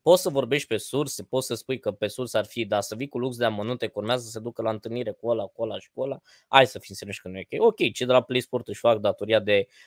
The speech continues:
de jurnaliști, dar, zău, câteodată mai faceți-le și voi munca mai,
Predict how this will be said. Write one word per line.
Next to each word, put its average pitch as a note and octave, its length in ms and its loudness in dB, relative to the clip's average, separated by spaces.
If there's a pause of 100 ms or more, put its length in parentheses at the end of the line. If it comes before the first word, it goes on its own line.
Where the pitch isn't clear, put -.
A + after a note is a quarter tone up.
(120)
de G#2 160 -2
jurnaliști, G#2 680 -2
dar, A#2+ 160 6 (160)
zău, A#2 420 0
câteodată A#2 400 0
mai B2 140 0
faceți-le B2+ 520 -8
și - 180 -8
voi G#2 200 -4
munca G2 280 -6
mai, F#2+ 540 -2